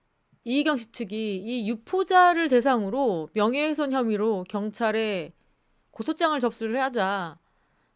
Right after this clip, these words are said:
자, 돌변했습니다. 여기 뭐라고 써있죠? "안녕하세요. 마지막으로 말하고 싶습니다. 완전 마지막입니다. 하하." 자, 웃고 있습니다.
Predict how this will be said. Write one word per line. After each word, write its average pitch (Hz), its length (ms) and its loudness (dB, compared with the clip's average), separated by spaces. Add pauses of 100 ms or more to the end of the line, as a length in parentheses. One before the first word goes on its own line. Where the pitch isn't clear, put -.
자, 233 80 -8
돌변했습니다. 247 640 0
여기 208 160 0
뭐라고 240 300 6
써있죠? 226 520 0 (120)
"안녕하세요. 294 960 6 (140)
마지막으로 277 640 8
말하고 185 240 2
싶습니다. 160 480 -12
완전 302 520 6
마지막입니다. 185 840 2
하하." 294 960 8 (760)
자, 262 100 -2
웃고 269 280 6
있습니다. 233 520 2